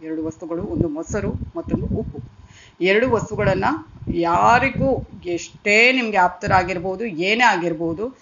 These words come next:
ಎರಡು ವಸ್ತುಗಳನ್ನ ಅಪ್ಪಿತಪ್ಪಿಯೂ ಕೊಡ್ಬೇಡಿ, ಯಾರು ಕೇಳಿದ್ರು ಕೊಡ್ಬೇಡಿ. ಯಾಕಂದ್ರೆ ಮಹಾಲಕ್ಷ್ಮಿ ಅಮ್ಮನ ಕೋಪಕ್ಕೆ, ಅಂದ್ರೆ ಉಪ್ಪು ಮತ್ತು ಮೊಸರು ಅದೆಲ್ಲ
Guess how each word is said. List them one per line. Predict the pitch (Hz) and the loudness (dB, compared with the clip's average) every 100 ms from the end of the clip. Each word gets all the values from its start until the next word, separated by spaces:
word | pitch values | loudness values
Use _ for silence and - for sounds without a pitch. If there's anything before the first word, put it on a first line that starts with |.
| _ - | _ -4
ಎರಡು | 175 196 233 | 2 4 4
ವಸ್ತುಗಳನ್ನ | 220 - 190 185 180 214 - | 0 -2 -4 -2 0 0 -2
ಅಪ್ಪಿತಪ್ಪಿಯೂ | - 202 185 190 190 214 285 - - - | -4 -6 -6 -6 -4 -2 -4 -8 -8 -2
ಕೊಡ್ಬೇಡಿ, | 175 160 175 165 | -2 0 0 0
ಯಾರು | 160 170 196 220 - | 2 2 2 0 -2
ಕೇಳಿದ್ರು | 190 220 247 247 | 2 4 2 0
ಕೊಡ್ಬೇಡಿ. | 202 170 170 151 - _ _ _ _ - | -2 -2 -4 -6 -12 _ _ _ _ -4
ಯಾಕಂದ್ರೆ | 180 185 190 233 320 - _ - - - _ - _ - - 180 | 0 0 2 2 0 -4 _ -20 -20 -20 _ -20 _ -8 -2 2
ಮಹಾಲಕ್ಷ್ಮಿ | 180 190 202 190 190 196 | 4 6 4 2 0 -2
ಅಮ್ಮನ | 180 175 185 233 | -2 0 -2 -2
ಕೋಪಕ್ಕೆ, | 175 170 175 180 | -6 -8 -8 -6
ಅಂದ್ರೆ | 180 190 | -4 -4
ಉಪ್ಪು | 185 185 - 214 | -6 -8 -4 -4
ಮತ್ತು | 185 - 190 | -4 -6 -4
ಮೊಸರು | 170 165 185 175 165 - - - | -2 -2 -2 -4 -6 -8 -10 -4
ಅದೆಲ್ಲ | 170 196 202 | 0 2 2